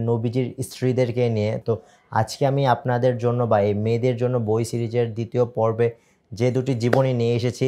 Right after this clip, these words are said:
তা হচ্ছে আমাদের নবীজির দুজন স্ত্রী। প্রথমজন হচ্ছে খাদিজা রাদিয়াল্লাহু তাআলা আনহার জীবনী,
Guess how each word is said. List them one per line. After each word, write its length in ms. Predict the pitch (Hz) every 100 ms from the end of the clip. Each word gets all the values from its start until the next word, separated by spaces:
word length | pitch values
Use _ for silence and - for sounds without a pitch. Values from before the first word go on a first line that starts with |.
| 127
তা 100 | 110 101
হচ্ছে 260 | 107 -
আমাদের 280 | 107 104 110
নবীজির 420 | 110 110 117 117 113 _ _ _
দুজন 340 | 104 120 127 135
স্ত্রী। 220 | 127 - 131
প্রথমজন 420 | 117 135 127 127
হচ্ছে 220 | 123 - 135 - _ _ -
খাদিজা 420 | 120 117 127 135
রাদিয়াল্লাহু 580 | 131 117 120 120 120 120
তাআলা 280 | 117 113 120 -
আনহার 380 | 117 117 113 113
জীবনী, 380 | 110 113 113 120